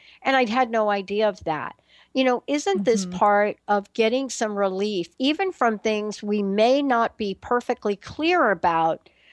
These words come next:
Speaker 1: but getting a new level of awareness so we know what action to take? Because in the end, it's like you said,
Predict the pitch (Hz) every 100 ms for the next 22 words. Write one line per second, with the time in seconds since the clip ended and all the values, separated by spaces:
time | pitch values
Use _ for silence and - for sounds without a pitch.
0 | - - 247 240 269 277 370 294 240 247
1 | 226 214 220 190 180 190 240 262 156 -
2 | - 269 285 269 254 262 240 180 160 185
3 | 226 190 180 - 190 - 175 - 220 147
4 | - 254 294 247 262 220 247 285 175 196
5 | - 226 - 196 - 214 285 208